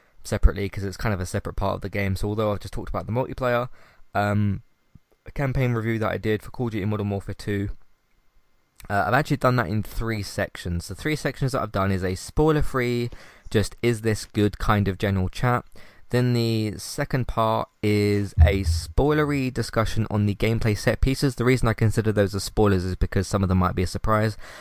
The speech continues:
And then the third part is actually talking about, like, the end of the story and the characters and, you know, all that type of stuff. But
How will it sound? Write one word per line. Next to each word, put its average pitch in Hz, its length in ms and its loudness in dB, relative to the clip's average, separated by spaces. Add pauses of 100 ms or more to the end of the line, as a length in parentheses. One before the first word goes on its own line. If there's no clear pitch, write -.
(220)
And 104 120 6
then 104 120 6
the 98 80 4
third 123 340 2
part 101 320 4 (260)
is 101 120 0
actually 104 240 2
talking 104 240 0
about, 95 180 2
like, 87 160 2
the 82 120 -2
end 98 180 4
of 92 40 -6
the 98 60 0
story 95 400 -2
and 90 140 2
the 87 40 -2
characters 92 640 0
and, 87 140 2
you 85 60 4
know, 80 280 2
all 98 120 0
that 87 80 0
type 87 180 -2
of 92 80 -2
stuff. 87 300 -4
But 98 200 0